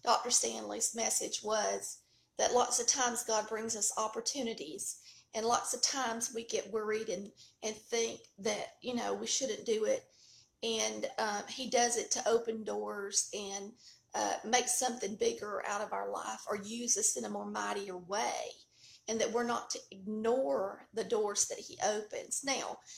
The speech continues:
am I saying Hollywood is biblical or godlike? Absolutely not. But do you know that God can use anything?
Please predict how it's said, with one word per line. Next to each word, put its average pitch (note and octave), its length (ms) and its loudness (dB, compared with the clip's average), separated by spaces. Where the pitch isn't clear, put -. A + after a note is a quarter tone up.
am A3+ 140 2
I A3+ 120 4
saying A#3 380 4
Hollywood A#3 1120 2
is A#3+ 180 4
biblical G#3+ 960 0
or F3 400 -2
godlike? G3 880 0
Absolutely A3+ 680 -2
not. G3+ 380 -4
But G3 140 -2
do A3+ 100 -2
you A3 160 -4
know A3 220 2
that G#3 340 -2
God F#3 400 2
can G#3 400 -6
use G3 840 -6
anything? D#4 760 -4